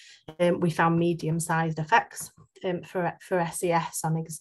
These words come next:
on overall executive function and maths. And when we break this down as well, you can see that this seems to be, um, driven by influences on inhibitory control and working memory, um, and less so on basic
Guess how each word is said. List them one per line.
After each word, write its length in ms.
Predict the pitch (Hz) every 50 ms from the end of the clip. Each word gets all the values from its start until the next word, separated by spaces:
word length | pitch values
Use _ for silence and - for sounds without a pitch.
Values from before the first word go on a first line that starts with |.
| -
on 140 | 170 170 165
overall 500 | - 180 175 185 180 180 185 180 175 170
executive 480 | 180 185 - - 175 - - - 185 165
function 460 | - 190 185 - - 214 220 233 226 - - - - - - - -
and 160 | - 185 175 170
maths. 500 | 190 247 262 - - - - - - - - - - - - - - - - -
And 120 | 196 208
when 160 | 240 285 320 330
we 120 | 359 349
break 320 | - - 294 285 269 - _ - - -
this 140 | 214 -
down 260 | - 208 202 202 202 190
as 100 | 190 196
well, 280 | 196 208 233 254 269 247
you 200 | - 202 220 220
can 200 | - 233 226 220
see 280 | - - 247 269 269 269
that 220 | 254 214 - -
this 200 | 202 208 196 -
seems 340 | - - 196 202 208 196 -
to 140 | - - 160
be, 460 | - 170 175 175 175 175 170 - - - - 180
um, 220 | 175 170 165 170
driven 460 | - - 185 185 196 196 226 214 196
by 320 | 180 170 160 165 165 165 -
influences 680 | - 180 180 175 160 - 180 170 160 156 - 165 165
on 140 | 160 160 160
inhibitory 520 | 160 156 151 165 175 175 - - - 156
control 520 | - 185 165 - 175 160 - - 165 170
and 200 | - 165 165 165
working 440 | 160 160 160 160 156 - - 175 170
memory, 560 | 175 185 190 175 - - - - 175 170 - _ - - - - - - - _ -
um, 180 | 175 170 - -
and 240 | 185 185 185 185
less 400 | 185 190 202 220 240 233 - -
so 440 | - - - - 175 170 170 165 160
on 180 | - 160 165 160
basic 760 | 156 - 170 170 180 175 - - - 175 160 - - - -